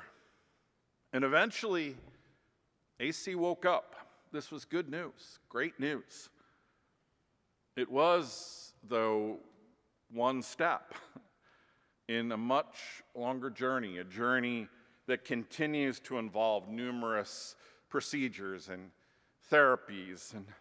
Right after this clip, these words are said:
as such, the, the past three months have been a brutal roller coaster of emotions for A C and her family. They've weathered this harsh season with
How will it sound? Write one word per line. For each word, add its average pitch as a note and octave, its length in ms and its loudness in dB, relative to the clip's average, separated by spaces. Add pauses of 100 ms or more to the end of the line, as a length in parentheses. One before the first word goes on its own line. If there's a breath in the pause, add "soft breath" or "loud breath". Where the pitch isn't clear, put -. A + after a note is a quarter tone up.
(1040 soft breath)
as C#3 220 6
such, - 540 6
the, C3 220 2 (140)
the B2+ 100 -4
past D#3+ 400 4
three C#3+ 160 0
months C#3 340 2
have A#2+ 120 0
been B2 140 2
a A#2 60 2
brutal A#2+ 680 2 (720)
roller C3 320 6
coaster G#2+ 760 -2 (140)
of G2+ 140 -6
emotions B2 680 2
for A2 180 0
A G#2 180 0
C F#2 440 -8
and F2+ 120 -6
her F2+ 140 -6
family. G2 540 -2 (1300 soft breath)
They've D3 220 6
weathered F#3+ 460 6
this - 360 0 (120)
harsh D3+ 300 6
season D#3 800 -6
with C3 260 4